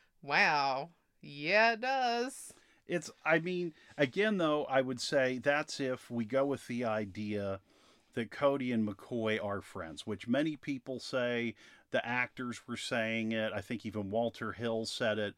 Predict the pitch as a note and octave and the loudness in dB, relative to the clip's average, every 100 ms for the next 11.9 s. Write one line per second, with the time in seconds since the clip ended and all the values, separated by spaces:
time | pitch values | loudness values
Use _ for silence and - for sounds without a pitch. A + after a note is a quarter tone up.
0 | E3 F3 F3 F#3 G3+ A#3 A#3+ F#3 E3+ D3+ | -2 0 2 4 4 4 2 2 2 0
1 | C#3 C3+ D3+ C3 B2+ - C3 B2 C3+ B2 | 0 -2 -6 -8 -8 -8 -8 -4 -4 -2
2 | B2+ E3 D#3 G3+ F3 F3 F3+ G3+ G#3+ B3+ | -4 -6 -4 -2 2 2 2 0 0 0
3 | - G#3 F3+ E3 C3+ B2 - - F3+ E3 | -2 0 2 0 -2 -10 -10 -8 -2 0
4 | D3 - A#2+ G#2+ - F#3 C3+ D#2+ D#2+ _ | 0 0 0 0 -2 -2 -2 -4 -10 _
5 | - - - D3+ D3+ F3+ - A3+ A#3 - | -20 -20 -4 0 2 0 -2 -2 -2 -6
6 | D#3 G#3 A3+ - B2+ - - F2+ D#2+ F2 | -4 -2 -2 0 -2 -2 -4 -4 -6 -8
7 | - _ _ _ _ C3 C3 C3+ C#3 C3 | -16 _ _ _ _ -2 2 4 2 0
8 | - D3+ C3 A2 C3+ A#2 A2+ - - _ | -4 -4 -4 -4 -2 0 0 -4 -14 _
9 | - B2 A2+ C3+ B2+ B2+ - - A2+ G#2 | -12 -8 -6 0 0 0 -2 -6 -4 -4
10 | G2+ - A2+ G2 G2 G2 A2+ A2 G#2+ G#2 | -6 -6 -4 -4 -4 -4 -4 -4 -4 -4
11 | F#2+ E2 G#2 G#2+ G2 F2+ E2+ F2 F#2 | -4 -4 -4 -4 -8 -8 -10 -10 -14